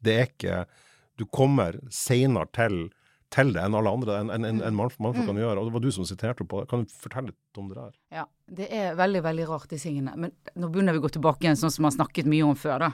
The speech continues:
Speaker 1: Mm.
Speaker 2: Litt sånn, damer skal gjøre det enda bedre for å bevise at, eh, at vi kan klare det også.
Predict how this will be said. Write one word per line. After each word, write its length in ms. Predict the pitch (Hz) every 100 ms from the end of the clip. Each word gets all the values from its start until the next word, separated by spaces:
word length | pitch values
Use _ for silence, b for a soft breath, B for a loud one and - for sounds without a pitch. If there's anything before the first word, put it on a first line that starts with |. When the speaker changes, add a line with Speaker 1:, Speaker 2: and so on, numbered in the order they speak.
| -
Speaker 1:
Mm. 400 | 160 143 113 165 208
Speaker 2:
Litt 140 | 202
sånn, 320 | 208 175 156 - _ - b 165
damer 380 | 180 185 180
skal 180 | 135 160
gjøre 220 | 160 156
det 80 | 151
enda 240 | 185 175 151
bedre 320 | 151 147 123
for 280 | - 135 135
å 60 | 127
bevise 400 | 143 151 131 -
at, 220 | 135 - 143
eh, 340 | 131 131 135 - b b b b -
at 100 | 143
vi 120 | 170
kan 180 | - 139
klare 240 | 151 135
det 80 | 139
også. 280 | 139 135